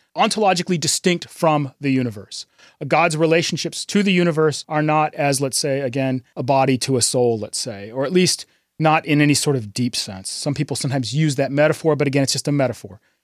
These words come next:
So there's that claim. So God is, again, ontologically distinct from the universe. The second thing is typically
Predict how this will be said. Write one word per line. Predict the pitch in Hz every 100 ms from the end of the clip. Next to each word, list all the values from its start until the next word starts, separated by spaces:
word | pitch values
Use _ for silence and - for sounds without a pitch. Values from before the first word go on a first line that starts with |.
| -
So | -
there's | 196 185
that | 165 -
claim. | 117 -
So | 156
God | 135 151 156 156
is, | 151 147 139
again, | 139 131 135 131 - -
ontologically | 147 170 139 131 131 135
distinct | 120 - 135 110
from | - 117 113 107 _
the | 113
universe. | 110 104 98 - - _ _ _ _ _
The | -
second | - 294 269
thing | 247 226
is | 202 196 185 - -
typically | 247 220 240 233 226